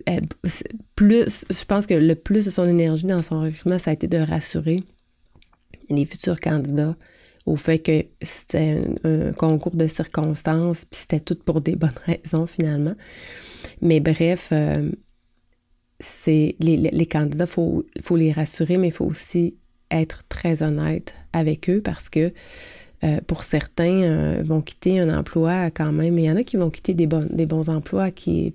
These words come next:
qui aiment. Et rien de pire que de quitter un emploi que t'aimes pour un emploi qui est pire.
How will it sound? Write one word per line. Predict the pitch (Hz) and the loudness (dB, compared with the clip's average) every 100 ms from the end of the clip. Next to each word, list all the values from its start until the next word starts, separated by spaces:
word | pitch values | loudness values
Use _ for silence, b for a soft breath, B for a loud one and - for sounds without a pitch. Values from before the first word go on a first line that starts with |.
| - | -8
qui | - 175 | 0 2
aiment. | 233 185 156 b b b b b b b - | 2 0 -2 b b b b b b b 0
Et | 156 151 | 4 4
rien | 156 170 160 | 4 2 0
de | |
pire | - 185 160 | 0 -2 -2
que | - 160 156 | -2 -2 0
de | 156 | -2
quitter | 151 - - 170 | -4 -6 0 2
un | 160 | 2
emploi | 151 - | -2 -4
que | - | -4
t'aimes | - 180 | 0 0
pour | 175 165 | 0 -2
un | 156 151 156 | 0 0 -2
emploi | - 175 | -2 -4
qui | - 156 | 0 -2
est | |
pire. | 156 - 170 170 | 0 0 2 2